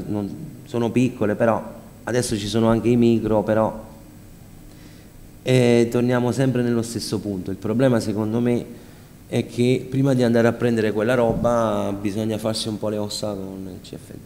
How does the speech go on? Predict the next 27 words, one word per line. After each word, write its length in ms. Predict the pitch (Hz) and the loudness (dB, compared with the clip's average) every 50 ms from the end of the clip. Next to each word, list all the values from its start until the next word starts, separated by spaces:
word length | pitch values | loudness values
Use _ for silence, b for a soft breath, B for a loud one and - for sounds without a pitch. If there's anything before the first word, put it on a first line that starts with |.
| - - - - - - - - - - | -18 -20 -20 -20 -18 -18 -18 -18 -18 -10
Se 140 | - 120 120 | -8 -4 -2
noi 240 | 131 139 127 117 - - - - - - - - - - - - - - | 0 0 0 0 -2 -6 -10 -16 -18 -20 -20 -20 -20 -20 -20 -20 -20 -18
siamo 320 | - - 113 110 110 107 | -14 -12 -10 -8 -8 -4
capaci 520 | - 113 101 117 113 110 104 - - 98 98 | -4 -2 -2 0 -2 -2 -2 -4 -6 -8 -6
di, 340 | 98 98 98 98 95 95 95 B B B B B B B B B B - - | -4 -4 -4 -4 -4 -6 -8 B B B B B B B B B B -16 -14
eh, 120 | - 98 | -12 -8
cominciare 600 | - - 120 120 117 110 113 127 117 110 104 101 | -6 -4 -2 -2 -4 -2 0 2 2 2 2 0
con 160 | 95 101 104 101 | -2 -4 -4 -4
questo 280 | 107 107 101 - - | -6 -8 -8 -8 -10
strumento 800 | 95 - - - 113 110 107 101 95 95 92 - 98 92 - - - | -12 -12 -10 -6 -4 -2 -2 -2 -2 -4 -4 -4 -6 -6 -8 -10 -12
e 80 | - 101 | -10 -8
lavorare 420 | 98 95 98 101 107 110 117 127 | -6 -4 -2 2 2 4 4 4
bene, 420 | 117 110 110 107 107 113 113 110 110 B B B B B B B B - | 4 4 4 4 4 4 4 2 2 B B B B B B B B -2
potete 340 | - 131 120 127 120 117 113 | 0 2 4 6 6 6 4
passare 360 | - 117 113 - - 117 113 | 4 2 2 4 4 4 4
a 20 | |
fare 260 | 110 - - 107 104 98 | 4 2 2 2 2 2
qualunque 380 | 101 101 101 101 95 101 98 | 2 2 2 0 0 0 0
cosa. 240 | 95 95 82 78 - - - - - | 0 0 -2 -2 -6 -12 -18 -18 -4
Come 220 | - 117 113 117 | -2 2 4 4
ho 40 | 113 | 6
detto 280 | 113 120 117 117 143 131 | 6 6 6 6 6 6
prima, 340 | 113 120 117 113 110 104 98 | 8 8 8 8 8 6 4
mm, 680 | - - - - - 104 101 98 98 98 95 98 95 95 | 2 -2 -6 -8 -6 -6 -4 -4 -4 -4 -4 -4 -6 -4
ci 140 | - - 117 | -2 0 0
sono, 520 | 107 110 113 104 95 95 92 90 90 B B B B B B B B B B B B B - - - | 4 6 6 6 6 4 2 0 -2 B B B B B B B B B B B B B -20 -20 -6
eh, 420 | - 110 107 101 98 98 98 98 | -2 0 2 2 4 4 4 2